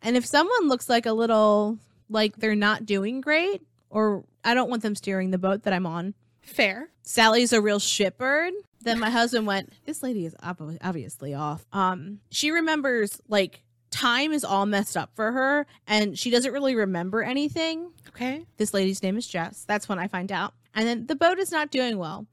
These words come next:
Speaker 1: And then it's at this moment that I remember that my husband is scared of boats, and I've made him watch a horror movie about a boat.
Speaker 2: Oh.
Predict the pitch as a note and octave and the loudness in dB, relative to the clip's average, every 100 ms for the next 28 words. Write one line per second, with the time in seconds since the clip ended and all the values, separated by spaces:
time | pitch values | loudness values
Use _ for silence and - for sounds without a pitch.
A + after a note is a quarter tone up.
0 | _ A3 A#3 G#3+ - B2 - E4+ F#4+ C#4 | _ -2 -2 -4 -8 -10 -4 -4 -2 0
1 | A#3 A#3 A#3 F3+ E3+ G#3+ A#3 A#3 G#3 F#3 | 0 -2 -4 -4 -2 -2 0 0 -2 -2
2 | - B3+ D#4 - F#3+ G#3 - A#3+ C#4 D#4 | 0 2 2 0 -4 -4 -4 0 0 -2
3 | - G4 A#4+ - - - G3 F#3 A3+ C4+ | 0 2 2 -2 -10 -4 -2 0 2 2
4 | D4 C#4+ A3+ A3+ F3 E3+ B3 C#4 C#4 D4 | 2 0 -2 -4 -4 0 0 2 -2 -2
5 | D4 D4 C#4 C4 C4+ C4+ - E3+ G#3+ G3+ | -4 -4 0 2 2 0 -6 -10 -6 -6
6 | G#3 | -6